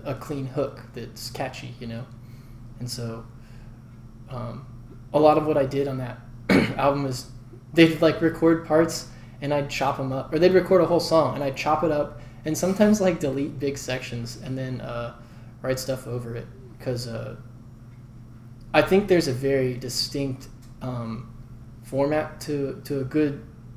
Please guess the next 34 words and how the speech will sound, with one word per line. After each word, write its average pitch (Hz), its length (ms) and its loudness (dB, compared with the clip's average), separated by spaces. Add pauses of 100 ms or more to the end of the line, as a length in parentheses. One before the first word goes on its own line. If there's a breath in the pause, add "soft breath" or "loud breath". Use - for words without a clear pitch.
(140)
almost 240 320 2
any 170 220 0
piece - 280 -4
of 127 180 -10
art 127 340 -6
that 127 140 -8 (300)
takes 139 220 -6
place 127 220 -6
through 123 160 -8
time. 120 340 -8 (960)
Um, 127 360 -4 (560 loud breath)
it 143 140 -6
happens 143 360 0
with, 139 240 -6
like, 131 160 0
the 123 100 -6
three-fourths 147 540 -2
climax 151 560 -2
or 131 200 -4
the 127 80 -6
golden 131 260 -4
ratio 127 380 -6
or 127 40 -4
whatever 139 200 -4
you 135 60 -6
wanna 127 120 -6
call 123 280 -6
it. - 140 -8
Um, 117 340 -4 (800 loud breath)
is - 300 -6 (800)
around 160 540 6
three-fourths, 147 920 0 (100)
uh, 123 320 -2
there's 131 340 -4